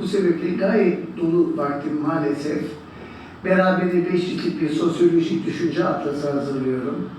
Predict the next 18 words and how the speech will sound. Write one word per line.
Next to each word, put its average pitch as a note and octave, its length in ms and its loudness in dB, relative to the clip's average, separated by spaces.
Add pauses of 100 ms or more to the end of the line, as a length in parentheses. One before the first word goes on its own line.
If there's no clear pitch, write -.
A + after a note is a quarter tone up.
(220)
O G3 80 0
sebepten F#3 840 2 (100)
bugün F#3 220 2
aranızda D#3+ 560 2
bulunamayacağım. D3+ 680 0 (880)
Ama F#3+ 480 4
inşallah, G3 720 2
e, F3 320 0
Bursa'ya F#3+ 580 4
bir, E3+ 340 2
e, D#3 80 2
konferans F3 680 0
için E3 200 -2
gitme F#3+ 240 -2
ihtimalim C#3+ 600 0
var C3+ 220 0
bahar D3 240 -2
aylarında. C#3 840 0